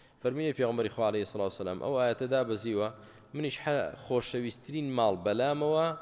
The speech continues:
ئەو باخەی بەیڕوحایە." بۆیە،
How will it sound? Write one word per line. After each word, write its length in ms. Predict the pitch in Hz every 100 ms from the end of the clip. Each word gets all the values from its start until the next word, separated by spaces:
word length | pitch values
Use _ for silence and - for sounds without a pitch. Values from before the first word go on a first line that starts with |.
| - - - - - -
ئەو 120 | 151 147
باخەی 380 | 127 117 151 127
بەیڕوحایە." 680 | 120 98 - 92 73 - - - - - - - _ _ _ _ -
بۆیە، 360 | 123 127 110